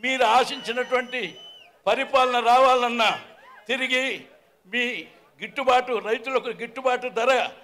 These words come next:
రావాలన్నా, మీ రుణాన్ని పూర్తి చేయాలన్నా, లేక అన్ని రకాల అభివృద్ధి, మళ్ళీ మీరు ఆశించినటువంటి ఇండ్ల నిర్మాణం, ఇండ్ల స్థలాలు, అన్ని రకాలుగా అన్ని కులాలకు ఐకమత్యంతో ముందుకు సాపి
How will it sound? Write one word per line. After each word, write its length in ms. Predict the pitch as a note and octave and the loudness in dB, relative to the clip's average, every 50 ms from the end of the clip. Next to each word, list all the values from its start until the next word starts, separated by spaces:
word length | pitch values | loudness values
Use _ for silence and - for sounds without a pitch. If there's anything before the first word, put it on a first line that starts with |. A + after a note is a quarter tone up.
| - _ _ _ F3 | -20 _ _ _ 2
రావాలన్నా, 640 | G#3 A#3+ C4 C4 C4 B3+ B3 A#3+ A3 G#3+ G#3+ G3 F3+ D3 B2 - - - _ _ _ - F#3+ | 4 4 6 6 4 4 2 0 -2 -2 -2 -2 -2 -2 -4 -10 -18 -20 _ _ _ -12 -8
మీ 100 | A3 A#3+ A#3+ A3+ G3+ | -4 -4 -2 -2 -2
రుణాన్ని 440 | A#3 A#3 C4 C4 C4 C4 B3+ B3+ - - | 0 2 2 2 2 0 -2 -8 -10 -10
పూర్తి 240 | A#3+ B3+ B3+ - C#4+ G#3 C4 | -12 -12 -10 -8 -4 2 4
చేయాలన్నా, 600 | B3+ C4 C4+ A#3+ B3 A#3+ A#3+ A#3 A#3 A#3 A3 G3 E3 C3+ - - - _ _ _ _ _ _ - F#3+ | 6 6 6 6 4 2 0 -2 -2 0 0 0 -2 -2 -8 -16 -20 _ _ _ _ _ _ -6 -2
లేక 200 | A3 A#3+ A#3 A#3 A#3 A3 G3 F3+ | -2 -2 0 2 2 2 4 2
అన్ని 180 | F#3+ A3 A#3+ C4+ A#3+ B3+ | 2 0 -2 -2 -2 -2
రకాల 320 | A#3+ A#3 B3 A#3 A#3 A3+ G#3+ G#3 | -2 0 2 2 2 2 2 0
అభివృద్ధి, 420 | G3+ G#3 F#3 A#3+ C4+ A3 F#3+ A#3 G3 C3+ - - - _ _ _ D#3 F3 | 0 0 -2 -4 -6 -4 -6 -6 -6 -6 -10 -18 -20 _ _ _ -4 -4
మళ్ళీ 220 | G3+ A#3 B3+ C4+ C4 B3 | -2 -2 -2 -6 -6 -4
మీరు 160 | C4 B3+ A#3+ A3+ G3+ B3 | -4 -2 0 2 2 2
ఆశించినటువంటి 760 | B3 - B3 C4+ - - B3+ B3 A3+ - B3+ A#3 A#3 - A#3+ A3+ | 0 0 -6 -8 -6 -4 -4 -4 -4 -4 -4 -4 -4 -4 -6 -6
ఇండ్ల 160 | A#3 B3+ A#3+ B3 A3+ A#3+ | -4 -2 -2 -2 -2 -2
నిర్మాణం, 480 | A#3+ A3+ B3+ B3+ B3+ B3 B3 A#3 A#3+ A#3+ B3+ A#3+ A#3 | -4 -2 0 2 2 2 2 0 -2 -2 -2 -4 -4
ఇండ్ల 200 | C4 B3 C4 C4+ A#3 - | -4 0 0 0 0 0
స్థలాలు, 500 | - - A3+ A#3 C4 C4+ C4+ B3+ B3 A#3+ A3 - - - - _ _ _ - | -2 -4 -2 2 2 2 2 2 0 -2 -4 -6 -10 -18 -20 _ _ _ -4
అన్ని 260 | - - D4+ E4 E4 D#4 D4+ | -2 -2 0 0 2 4 4
రకాలుగా 480 | C#4+ D4 C#4 A3+ G#3+ A3+ G#3 F#3 E3 B2+ A2 - - - _ - G3 | 4 4 4 2 2 2 2 2 0 0 -2 -8 -14 -12 _ -4 -4
అన్ని 200 | C4+ C#4+ D4+ D4 - | -2 -2 -4 -6 -4
కులాలకు 480 | C4 B3 A#3 A3+ G#3+ G3+ G3+ - D#3+ C#3 - - _ _ _ _ _ - | 0 2 2 2 2 0 -2 -6 -10 -18 -20 -20 _ _ _ _ _ -6
ఐకమత్యంతో 840 | E3+ G#3+ D4 D4 - D4 C#4 C4+ C4+ - - - B3+ A#3+ F3+ A#3+ G#3+ - G#3+ | -2 -2 -2 -2 0 0 0 0 0 -2 -2 0 -2 0 0 -2 -4 -4 -6
ముందుకు 260 | A#3+ C4 C4+ - A#3+ - - | -8 -10 -10 -10 -10 -6 -4
సాపి 340 | A3+ G#3+ G3 G3 G3 F#3+ | -4 -4 -4 -4 -8 -12